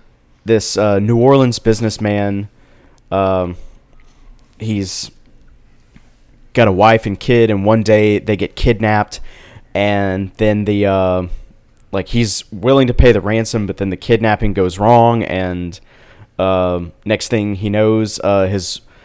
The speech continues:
wife and daughter have blown up in a car crash that the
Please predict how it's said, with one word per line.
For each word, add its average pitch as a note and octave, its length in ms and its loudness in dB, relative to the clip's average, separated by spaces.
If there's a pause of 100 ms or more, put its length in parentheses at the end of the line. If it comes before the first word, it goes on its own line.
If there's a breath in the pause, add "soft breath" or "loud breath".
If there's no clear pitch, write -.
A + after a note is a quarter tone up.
(380 soft breath)
wife G#2 460 2
and G2+ 500 -2
daughter G2+ 300 4
have F#2 400 -2 (120)
blown A2+ 280 2
up A#2 280 0
in F#2+ 320 -4
a - 100 -8
car A#2+ 260 2
crash - 560 -8 (140)
that F2 220 -6
the F2+ 320 -4